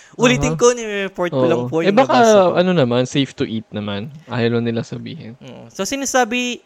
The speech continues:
Speaker 1: sinasabi rin yung mga employees daw, must sign a confi-, confidentiali-,
Speaker 2: Ay,
Speaker 1: sorry,
Speaker 2: we.
Speaker 1: gugulo lang. Confidentiality
Speaker 2: Confidentiality
Speaker 1: waiver
Speaker 2: waiver.
Speaker 1: to never discuss the ingredients of McDonald's food
Speaker 2: Burger.
Speaker 1: products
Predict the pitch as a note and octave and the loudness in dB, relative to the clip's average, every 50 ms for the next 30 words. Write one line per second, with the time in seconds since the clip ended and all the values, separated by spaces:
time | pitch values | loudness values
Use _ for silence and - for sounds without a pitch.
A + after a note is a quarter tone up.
0 | _ _ - - G#3+ B3 A#3+ - C4 B3 A3+ A3+ A#3 A3+ A3 A3 G#3+ G#3+ A3 A3 | _ _ -16 -10 -8 -6 0 2 2 2 4 2 2 2 0 -2 -2 -4 -6 -4
1 | G#3+ G#3 F#3+ F#3+ F#3+ - F#3+ F3+ F3 F3 E3 - - C3+ B2+ C3 C3 C#3 D#3 F3 | -4 -4 -6 -8 -8 -2 0 0 0 -2 -4 -6 -4 -2 -2 -2 -2 -4 -2 -2
2 | F3+ D#3 - - - - E3+ D3+ D3+ D3+ D#3 E3+ F3+ - _ _ - D3+ D3+ D#3 | -2 0 -2 -4 -2 0 2 2 2 2 -2 -4 -10 -16 _ _ -6 -4 -4 -4
3 | D3+ - - D#3 D3 - D#3 D3+ D3 - _ _ - - F3 F3 - - F3 E3 | -4 -6 -6 -8 -4 -2 -2 -4 -4 -6 _ _ -2 -2 -2 -2 2 2 2 4
4 | D#3+ D#3 D#3 D#3 - - - - D3+ D3 C#3+ C#3 C#3 - - _ - - - - | 4 2 0 -2 -6 -4 2 4 4 4 4 2 -2 -6 -10 _ -20 -16 -6 0
5 | D#3+ F3+ F3+ D#3 C3+ B2+ B2 B2+ C#3 C#3+ D#3 D#3+ E3+ E3+ E3 B2+ B2 A#2+ A#2+ A2+ | 4 4 6 6 6 6 4 4 4 4 4 4 4 2 2 -2 -4 -6 -10 -10
6 | - - _ - B2 B2+ B2 - C3+ B2+ B2+ B2 B2 - - A#2+ A#2 A#2 - D#3 | -14 -20 _ 0 0 0 4 4 4 4 4 2 4 4 4 6 6 4 4 2
7 | D3 - C#3+ C#3 C3 C#3+ D#3 D#3+ D3+ B2 B2 A#2+ A#2 A2+ G#2+ G2+ G#2+ - - - | 0 0 -2 -2 -4 -6 -6 -6 -4 -2 0 2 2 2 0 0 0 0 0 2
8 | F3 E3+ E3+ E3+ E3 D3+ D#3+ - - - C#3+ C3 C3+ - - C#3 C#3 C3+ C#3 C3 | 2 0 0 -2 -4 -4 -8 -10 -8 -8 -8 -8 -8 -8 -10 -10 -10 -10 -10 -10
9 | C3+ C3+ B2+ - C3+ C3 B2+ - D3+ - - B2 A#2+ - - C#3+ D3+ D#3 E3 E3 | -10 -10 -8 -8 -8 -8 -10 -14 -16 -12 -10 -10 -10 -2 6 8 8 8 8 8
10 | D#3+ D#3+ D#3 D#3 - - - - _ - F3+ F3+ D#3 A#2 A2 G#2+ A2 A2 G#2+ A2 | 6 6 6 4 -2 -8 -10 -12 _ 8 10 10 10 10 6 0 -2 -4 -4 -4
11 | A2+ - - D#3 D3 C#3+ C3+ C3+ C3+ - - - - - | -4 4 8 8 8 10 10 8 6 4 0 -6 -8 -8